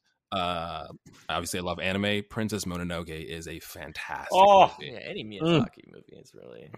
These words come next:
Speaker 1: Any of
Speaker 2: No, but
Speaker 1: those,
Speaker 2: Princess
Speaker 1: any of those
Speaker 2: Mononoke
Speaker 1: Ghibli
Speaker 3: Ghibli
Speaker 2: is,
Speaker 3: is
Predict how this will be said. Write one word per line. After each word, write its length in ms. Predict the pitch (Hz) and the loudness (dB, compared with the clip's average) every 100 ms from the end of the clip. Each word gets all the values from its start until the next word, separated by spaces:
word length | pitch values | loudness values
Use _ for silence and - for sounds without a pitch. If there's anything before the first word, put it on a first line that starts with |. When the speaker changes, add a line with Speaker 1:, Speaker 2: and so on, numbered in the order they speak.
| - _ _ _ _ | -20 _ _ _ _
Speaker 1:
Any 240 | 113 135 131 | -2 2 4
of 60 | |
Speaker 2:
No, 60 | 104 | 4
but 80 | 107 | 4
Speaker 1:
those, 160 | 95 | 4
Speaker 2:
Princess 260 | 170 170 113 | 4 2 2
Speaker 1:
any 100 | 127 | 4
of 60 | 147 | 4
those 80 | 139 | 4
Speaker 2:
Mononoke 80 | 131 | 2
Speaker 1:
Ghibli 320 | 101 110 107 151 | 2 0 4 4
Speaker 3:
Ghibli 300 | 143 123 123 110 | 4 2 2 0
Speaker 2:
is, 60 | |
Speaker 3:
is 380 | 120 - - - | -2 -10 -16 -20